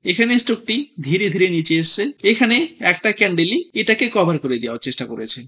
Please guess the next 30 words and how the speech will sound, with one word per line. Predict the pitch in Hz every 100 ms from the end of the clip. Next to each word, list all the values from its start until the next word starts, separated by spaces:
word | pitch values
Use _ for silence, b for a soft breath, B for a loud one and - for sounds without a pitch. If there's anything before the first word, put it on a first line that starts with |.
| _ 170
তারপর | 175 185 196 143 147
আবারও | 151 208 214
নিচে | 175 147 135
এসছিল, | - 151 156 269 - 175
আবার | 190 233 226
উপরে | 190 165 143
গেছিল, | 143 165 202 302 _ 180
এখানে | 170 202 196 208 - 147
দারুণ | 156 202 180
একটা | 160 170 175
রাউন্ড | 180 135
হয়েছে। | 110 104 - - -
ঠিক | 226 - 175
এই | 202 220
লেভেলে | 233 254 233
আসার | 170 165 160
পর | 202 320 - -
এখানে | 180 226 233 226
কিন্তু | 202 185
একটা | 160 180 -
সিগন্যাল | 175 160 147 139
পাওয়া | 131 135
যাচ্ছে | 185 - 160 190 - -
যে | 156 123 190
এই | 220
লেভেল | 170 139 131
পর্যন্ত | 131 151 202 208
যেতে | 180 139
পারে, | 110 - -
কিন্তু | 160